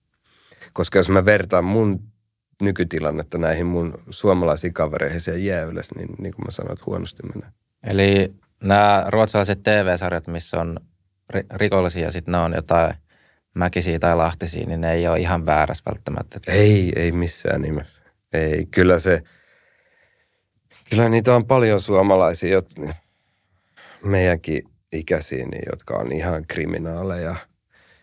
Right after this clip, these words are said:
Speaker 1: Ja tota niin, ajautunut, yksi asia on johtanut toiseen ja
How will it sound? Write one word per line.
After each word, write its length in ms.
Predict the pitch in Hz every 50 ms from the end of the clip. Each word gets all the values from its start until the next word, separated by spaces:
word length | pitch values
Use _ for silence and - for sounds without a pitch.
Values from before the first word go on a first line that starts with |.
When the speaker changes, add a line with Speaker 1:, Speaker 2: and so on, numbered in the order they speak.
| _ _ _ _ _ _
Speaker 1:
Ja 240 | - 90 87 80 78
tota 420 | 76 - 80 76 - - 82 78 78
niin, 280 | 78 78 80 78 80 - - _ _ _ _ _ -
ajautunut, 720 | - 131 117 104 104 90 90 95 - 127 120 110 104 95 98 - - - _ _ _ _ _
yksi 240 | 120 107 107 - 117
asia 280 | 107 92 - 110 98
on 120 | 98 101 101
johtanut 480 | 101 98 87 - - 98 90 87 85 _
toiseen 540 | - 95 90 87 85 82 - 87 82 82 82
ja 160 | 82 80 78